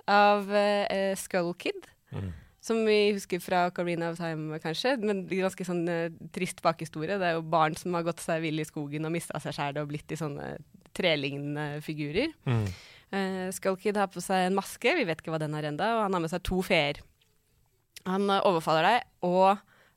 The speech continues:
Speaker 1: eh, stjeler Epona og forandrer deg til en sånn liten sånn deku-shrub.
Speaker 2: Mm.
Speaker 1: Et bittelite sånn stubbelignende vesen.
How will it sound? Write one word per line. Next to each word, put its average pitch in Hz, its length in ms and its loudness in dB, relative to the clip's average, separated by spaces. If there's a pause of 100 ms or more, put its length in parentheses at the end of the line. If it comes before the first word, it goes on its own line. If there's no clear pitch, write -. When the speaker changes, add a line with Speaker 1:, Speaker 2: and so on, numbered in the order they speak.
(140)
Speaker 1:
eh, 180 260 0
stjeler 180 400 2
Epona 190 480 2 (500)
og 208 100 2
forandrer 208 720 4 (120)
deg 226 340 6 (680)
til 208 320 4
en 214 160 6
sånn 196 400 2
liten 190 360 0
sånn 185 180 2
deku-shrub. 175 840 2 (340)
Speaker 2:
Mm. 110 160 -2
Speaker 1:
Et 92 120 -4
bittelite 202 440 0
sånn 180 140 0
stubbelignende 156 1120 -2 (420)
vesen. 170 560 0